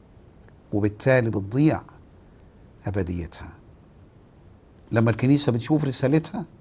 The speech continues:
وإنها المؤسسة الإلهية الموجودة على الأرض،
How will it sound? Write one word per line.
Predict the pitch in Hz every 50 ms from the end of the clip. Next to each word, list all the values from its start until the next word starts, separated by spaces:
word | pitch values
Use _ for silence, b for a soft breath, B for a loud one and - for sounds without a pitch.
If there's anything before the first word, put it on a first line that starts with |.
| b b b b b b b b b b
وإنها | 110 113 120 147 160 160
المؤسسة | 143 135 131 131 127 - - 170 160 - 160
الإلهية | 131 135 135 131 131 123 135 160 170 160 156 147 143 b b b b b b b b b b -
الموجودة | 123 123 123 131 131 131 131 123 147 175 202 202 180 165
على | 139 147 147 147
الأرض، | 143 160 196 202 196 160 - -